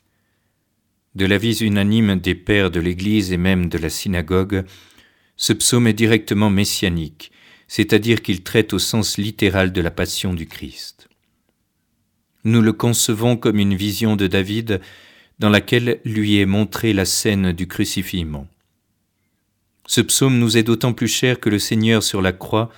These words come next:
en a récité un verset, peut-être même le psaume entier.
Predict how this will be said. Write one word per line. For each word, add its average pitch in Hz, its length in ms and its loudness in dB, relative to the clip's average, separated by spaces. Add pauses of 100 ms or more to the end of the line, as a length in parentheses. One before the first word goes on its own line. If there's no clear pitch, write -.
(440)
en 101 100 0
a 98 80 4
récité 104 460 -2
un 98 100 2
verset, 98 540 -2 (640)
peut-être - 380 -2
même 98 220 2
le 90 100 0
psaume 90 340 -4
entier. 78 440 -12